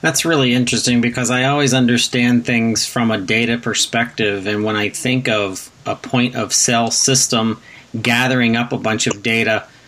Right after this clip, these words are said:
and maybe even marrying that with the prescription or the medication that that patient is on, that brings in a whole nother light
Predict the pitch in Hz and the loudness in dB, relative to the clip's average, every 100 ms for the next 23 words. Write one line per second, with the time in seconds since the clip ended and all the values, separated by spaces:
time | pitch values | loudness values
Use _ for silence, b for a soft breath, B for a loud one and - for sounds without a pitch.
0 | B B B B _ 117 110 110 120 135 | B B B B _ -2 0 2 2 2
1 | 135 131 127 123 120 117 120 131 135 123 | 2 2 2 2 2 2 2 2 2 2
2 | 113 113 113 113 - 120 117 - 123 117 | 2 2 0 -2 -2 -2 0 -2 -6 -4
3 | - - 135 131 131 117 113 110 120 123 | -4 -2 -2 0 2 2 2 0 0 -2
4 | 127 123 120 117 107 117 - 135 120 - | -2 -2 0 -2 -2 -4 -2 -2 0 0
5 | 113 110 120 120 113 113 120 135 135 127 | 0 0 2 2 2 0 -2 0 2 2
6 | 123 117 110 - - 135 135 127 117 113 | 2 2 0 -2 0 2 4 2 2 0
7 | 107 117 110 | 2 2 0